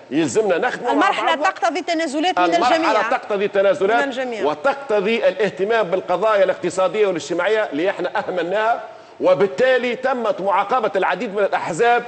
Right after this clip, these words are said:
Speaker 2: هاي.
Speaker 1: من هذا المنظور.
Speaker 2: بالضبط.
Speaker 1: برشا احزاب احنا قلناها في حصه سابقه ان هناك احزاب كبرى وهناك تيارات ايديولوجيه وسياسيه كبرى وعندها من اصل في تاريخ هذا، هذا المجتمع عوقبت انتخابيا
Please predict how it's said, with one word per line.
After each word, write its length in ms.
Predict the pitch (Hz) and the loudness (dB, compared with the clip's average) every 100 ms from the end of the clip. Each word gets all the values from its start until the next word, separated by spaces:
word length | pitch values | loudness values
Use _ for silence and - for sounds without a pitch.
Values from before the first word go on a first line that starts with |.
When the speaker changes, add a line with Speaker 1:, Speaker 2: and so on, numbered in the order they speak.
| 233 | -6
Speaker 2:
هاي. 200 | 233 196 | -8 -2
Speaker 1:
من 120 | 170 | 0
هذا 220 | 202 170 | 2 0
المنظور. 320 | 156 143 110 - | 0 -2 -4 -10
Speaker 2:
بالضبط. 240 | 226 226 254 - 190 170 | -12 -8 -8 -10 -16 -2
Speaker 1:
برشا 300 | 208 240 208 | 0 2 0
احزاب 360 | 185 190 220 175 | 0 2 2 2
احنا 140 | 170 | 0
قلناها 320 | 170 220 202 | 0 0 0
في 120 | 170 | 0
حصه 280 | 165 202 165 | -4 -4 -6
سابقه 560 | 151 214 208 220 214 220 - - - - 220 | -2 -2 0 0 2 0 -4 -16 -14 -2 0
ان 120 | 226 | 2
هناك 340 | 190 226 220 | 2 2 -2
احزاب 440 | 208 196 180 208 190 - | -4 -4 0 2 2 2
كبرى 280 | 226 165 123 - - - | 0 0 -2 -6 -18 -4
وهناك 460 | 170 185 220 202 196 | 2 4 2 0 -2
تيارات 400 | 208 208 220 190 - | 0 2 4 2 0
ايديولوجيه 600 | 214 214 214 180 190 160 | -2 0 -2 0 0 0
وسياسيه 600 | 156 214 220 214 214 170 | 0 2 0 0 -2 -2
كبرى 400 | - 233 165 151 | 2 0 2 2
وعندها 360 | 156 208 254 | 2 0 -2
من 100 | 175 - | -2 0
اصل 280 | 220 - 151 - - | 0 0 -10 -10 -8
في 80 | 170 | -4
تاريخ 320 | 175 202 196 | 2 2 2
هذا، 400 | 180 175 170 160 | 0 -2 -2 0
هذا 120 | 165 175 | 0 0
المجتمع 540 | 170 139 175 214 196 - - - - | -2 -2 0 0 0 -8 -20 -20 -10
عوقبت 600 | 139 180 277 175 196 165 - 196 | -2 2 2 2 2 2 0 -2
انتخابيا 640 | 180 165 165 156 185 247 | -2 -4 -4 -2 -2 -2